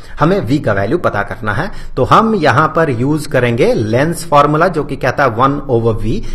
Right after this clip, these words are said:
यहां पर ये जो है, ये यू है और यहां पर ये जो है, ये image का डिस्टेंस, ये वी है और ये जो positive four meter है, ये focal length है।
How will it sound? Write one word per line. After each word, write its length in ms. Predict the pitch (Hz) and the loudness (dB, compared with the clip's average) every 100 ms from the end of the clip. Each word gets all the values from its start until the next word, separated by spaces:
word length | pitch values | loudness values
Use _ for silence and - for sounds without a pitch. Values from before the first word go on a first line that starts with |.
| - | -2
यहां 340 | 110 113 123 113 | -2 0 0 0
पर 220 | 110 107 | 0 -2
ये 240 | 104 123 | -2 -2
जो 140 | 113 104 | 0 -2
है, 260 | 104 101 | -2 -4
ये 100 | 110 | -4
यू 300 | 98 110 175 | -4 -2 0
है 220 | 139 185 - - - - | 2 0 -2 -4 -4 -2
और 460 | 110 110 117 110 | 2 4 2 0
यहां 320 | 107 - 113 | -4 -2 -4
पर 260 | 110 - 110 | -4 -4 -6
ये 260 | 120 104 101 | -4 -6 -6
जो 200 | 104 - | -8 -8
है, 260 | 180 107 104 | -6 -6 -6
ये 80 | 170 - | -6 -6
image 280 | 110 113 113 | -4 -2 0
का 80 | 107 | 0
डिस्टेंस, 440 | 107 - 165 180 | 0 -2 -2 -2
ये 140 | - 117 | 0 0
वी 220 | 120 131 | 2 2
है 220 | - - - - - - - - | 0 -4 -6 -8 -8 -10 -8 -4
और 140 | 120 113 | 0 2
ये 120 | 123 | 2
जो 100 | 127 | 0
positive 500 | 120 123 139 160 147 | 0 2 2 0 0
four 200 | 147 156 | 0 2
meter 300 | 156 151 175 | 0 0 -2
है, 140 | 208 - - - | -2 -4 -6 0
ये 100 | 185 | 4
focal 300 | 190 214 127 | 6 6 2
length 180 | - 82 | 0 -4
है। 160 | - | -4